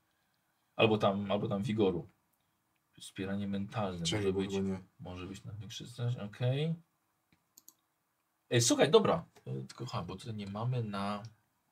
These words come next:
Speaker 1: na te, e, traumy.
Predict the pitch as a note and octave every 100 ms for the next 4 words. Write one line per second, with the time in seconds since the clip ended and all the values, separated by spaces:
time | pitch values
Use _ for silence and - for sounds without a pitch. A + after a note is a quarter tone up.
0 | _ _ _ _ - - _ - F#2 F#2
1 | F#2+ - - F2+ E2+ E2+ A2 - E2+ E2
2 | E2 - A2+ G2+ D#2+ D#2 D#2+